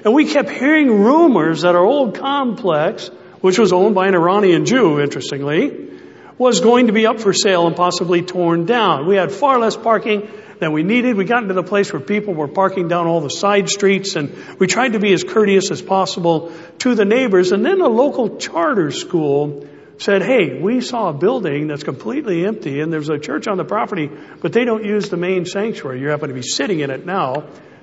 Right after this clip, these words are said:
And said, "Why don't you guys approach them, and then we can lease the educational facility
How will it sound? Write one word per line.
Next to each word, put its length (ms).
And 140
said, 240
"Why 100
don't 160
you 80
guys 220
approach 380
them, 140
and 120
then 140
we 140
can 240
lease 340
the 280
educational 600
facility 680